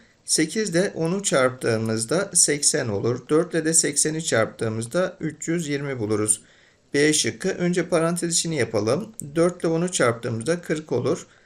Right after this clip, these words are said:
Sekiz ile de kırkı çarptığımızda da üç yüz yirmi buluruz. B şıkkı. Evet, on bir ile üçü çarptığımızda otuz üç olur. Otuz üç ile de yediyi çarpalım. İki yüz otuz bir olur. Şimdi yedi çarpı on bir, yetmiş yedi.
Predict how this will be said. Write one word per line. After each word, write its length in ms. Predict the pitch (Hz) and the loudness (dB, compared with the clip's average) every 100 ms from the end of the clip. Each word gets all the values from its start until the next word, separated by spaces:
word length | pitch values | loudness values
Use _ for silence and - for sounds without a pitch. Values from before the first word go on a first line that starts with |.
| _ - | _ -6
Sekiz 460 | - 143 196 185 | -4 -4 -4 -2
ile 120 | 151 | 0
de 100 | 127 | 0
kırkı 320 | 135 147 147 175 | -2 -4 -4 -2
çarptığımızda 800 | 143 120 - 123 120 117 156 180 | 2 0 -2 -4 -4 -4 -4 -4
da 100 | 208 | -6
üç 300 | 156 156 180 | -6 -6 -4
yüz 160 | 170 | -2
yirmi 320 | 147 147 143 | -2 -4 -4
buluruz. 420 | 127 110 113 113 - | -4 -2 -2 -4 -10
B 340 | 160 151 143 | -6 2 2
şıkkı. 460 | 139 - - 147 190 208 _ _ _ _ | 2 -4 -4 -4 -4 -6 _ _ _ _
Evet, 320 | - 123 113 - - | 4 4 4 -2 2
on 240 | 160 185 | 4 4
bir 140 | 202 190 | 2 2
ile 80 | 208 | 2
üçü 260 | 208 214 | 0 0
çarptığımızda 800 | - 151 123 131 127 131 135 208 | 4 4 4 0 -2 -2 -2 -2
otuz 380 | - 170 180 170 | -2 -4 -4 -2
üç 180 | 170 - | -4 -2
olur. 400 | 117 117 123 - | 0 0 -2 -6
Otuz 220 | 151 151 180 | -8 -6 -6
üç 240 | 185 175 | -4 -4
ile 100 | 151 | -2
de 160 | 175 - | -2 0
yediyi 360 | 156 156 165 160 | -2 0 0 2
çarpalım. 640 | 131 117 113 120 170 196 - | 2 2 2 2 2 0 -8
İki 200 | 165 156 | -12 -4
yüz 140 | 180 170 | -2 0
otuz 360 | 156 190 190 | -2 -2 -4
bir 140 | 175 131 | -2 -2
olur. 400 | 110 123 214 - _ _ - - _ - | 0 0 0 -4 _ _ -20 -20 _ -12
Şimdi 280 | - 170 208 | -6 -2 0
yedi 340 | 185 165 214 | 0 0 0
çarpı 420 | - 151 139 - | 2 4 4 2
on 280 | - 135 131 | 0 0 0
bir, 220 | 196 208 | -4 -4
yetmiş 520 | 156 151 156 165 165 | 0 0 0 -2 -2
yedi. 380 | 131 107 139 214 | -2 -2 -2 -4